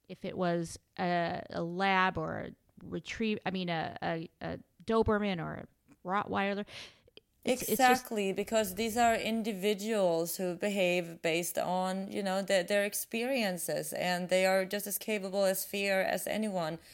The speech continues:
Speaker 2: regardless of their breed. Uh, so yeah, they're, and the pit bulls are being targeted by the wrong people.
Speaker 1: Yeah, exactly. It would make sure that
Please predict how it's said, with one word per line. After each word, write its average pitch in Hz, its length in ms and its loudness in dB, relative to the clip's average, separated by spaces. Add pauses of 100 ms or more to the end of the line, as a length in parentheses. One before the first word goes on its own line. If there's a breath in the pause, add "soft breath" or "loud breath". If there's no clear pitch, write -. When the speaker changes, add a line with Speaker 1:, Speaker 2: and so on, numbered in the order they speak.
(140 loud breath)
Speaker 2:
regardless 190 640 4
of 156 160 -2
their 147 120 2
breed. 143 440 -6 (640 loud breath)
Uh, 165 260 4
so 180 220 2
yeah, 175 440 2
they're, 175 460 4
and 180 240 0
the 185 80 -2
pit 226 240 -6
bulls 220 220 2
are 202 320 6 (160)
being 220 240 2
targeted 214 760 2
by 185 360 6
the 185 160 -2
wrong 196 340 2
people. 190 800 0 (240 loud breath)
Speaker 1:
Yeah, 170 420 4
exactly. 165 800 -2
It 156 80 -6
would 165 160 -12
make 175 180 -6
sure 170 360 -2
that 165 240 -6